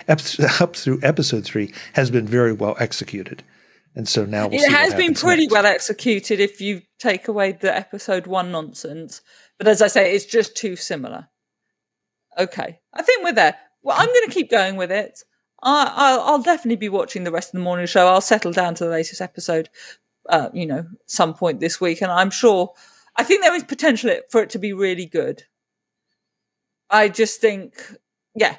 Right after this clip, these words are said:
Speaker 2: there's potential for it to be really good. There is also potential for it to be a bit horrible, depending on how they've played it, and I look forward to seeing that. I hope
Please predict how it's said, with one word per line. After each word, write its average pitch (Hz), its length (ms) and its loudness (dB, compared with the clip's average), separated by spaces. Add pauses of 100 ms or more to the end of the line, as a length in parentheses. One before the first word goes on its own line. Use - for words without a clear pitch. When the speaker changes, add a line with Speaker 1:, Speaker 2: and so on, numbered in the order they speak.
Speaker 2:
there's 233 160 4
potential 320 340 0
for 233 60 -6
it 240 60 -10
to 247 60 -6
be 226 60 -4
really 208 200 0
good. 202 280 0 (380)
There 190 180 4
is 196 80 0
also 190 160 -2
potential 180 480 0 (400)
for 185 160 -2
it 180 100 2
to - 80 -8
be 170 120 2
a 160 40 4
bit 180 220 0
horrible, 156 640 0 (260)
depending 170 480 -2
on 165 300 -4
how 147 520 -2
they've 143 280 -4
played - 320 -10
it, 95 160 -2
and 147 240 -8 (100)
I 147 80 -2
look - 240 -6
forward 151 320 -10 (320)
to 196 80 -4
seeing 208 240 0
that. 208 180 2
I 175 140 4
hope 180 400 2